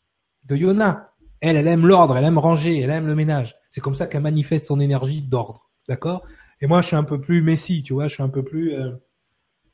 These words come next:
je laisse mes affaires traîner. Mais on se complète. C'est ridicule.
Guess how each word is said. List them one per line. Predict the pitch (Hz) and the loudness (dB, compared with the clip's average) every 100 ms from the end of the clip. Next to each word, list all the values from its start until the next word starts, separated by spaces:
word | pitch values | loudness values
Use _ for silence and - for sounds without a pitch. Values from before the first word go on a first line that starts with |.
| _ | _
je | - 135 | -4 0
laisse | 156 156 | 0 2
mes | 139 139 | 4 4
affaires | 135 160 - | 4 0 0
traîner. | - 165 151 - _ _ _ _ 131 | 0 0 -2 -6 _ _ _ _ -4
Mais | 131 | -2
on | 143 | 0
se | 165 | -4
complète. | - 175 185 160 - _ _ _ _ _ _ _ _ _ _ _ - | -4 -2 0 -2 -6 _ _ _ _ _ _ _ _ _ _ _ -6
C'est | - 143 | -2 0
ridicule. | 139 151 - 185 127 | 0 -2 2 2 2